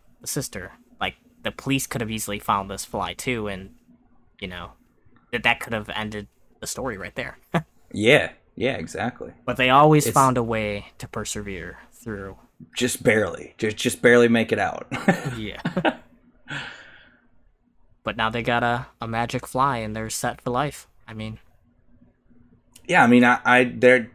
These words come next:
Speaker 2: surely the first thing they did after they ate the bananas was send it to a bank, so they're probably set.
Speaker 1: <laughs> That, that's where it, <laughs> it's gonna get killed with a fly swatter in the bank or something.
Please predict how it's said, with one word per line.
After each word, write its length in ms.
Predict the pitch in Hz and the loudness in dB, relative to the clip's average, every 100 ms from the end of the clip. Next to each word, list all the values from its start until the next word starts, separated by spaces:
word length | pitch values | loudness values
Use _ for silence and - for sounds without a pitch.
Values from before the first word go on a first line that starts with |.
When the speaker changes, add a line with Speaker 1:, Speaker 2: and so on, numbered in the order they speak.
| _ | _
Speaker 2:
surely 420 | - - 151 151 | 0 6 8 8
the 160 | 104 107 | 6 4
first 260 | - 117 - | 6 4 4
thing 140 | 117 | 0
they 100 | 104 | 2
did 200 | 98 139 | 4 4
after 200 | 104 - | 4 0
they 260 | 104 98 95 | -2 -4 -4
ate 220 | 104 107 | -4 -4
the 40 | 95 | -4
bananas 440 | 95 101 127 101 | -2 0 2 0
was 120 | 98 | -6
send 200 | - 107 | -6 -6
it 80 | 98 | -6
to 100 | - | -4
a 60 | 104 | -4
bank, 400 | 85 123 110 - | -2 -4 -6 -10
so 320 | - 90 87 - | -12 -12 -12 -12
they're 100 | 104 | -10
probably 320 | 110 113 247 | -4 -2 -2
set. 400 | - - 269 - | -2 0 2 4
Speaker 1:
<laughs> 20 | |
That, 180 | - 165 | 2 4
that's 220 | 160 170 | 4 4
where 200 | 180 165 | 6 8
it, 180 | 156 151 | 8 6
<laughs> 40 | - | 4
it's 560 | 196 240 262 - 196 | 4 6 4 6 4
gonna 160 | 208 196 | 6 6
get 200 | 175 - | 6 4
killed 200 | 165 139 | 4 4
with 100 | 139 | 4
a 60 | - | 2
fly 240 | 123 120 | 4 2
swatter 340 | 120 117 110 | 2 2 4
in 100 | 113 | 4
the 60 | 104 | 2
bank 320 | 98 98 95 | -2 -4 -4
or 60 | 101 | -6
something. 340 | - 107 147 | -6 -6 -8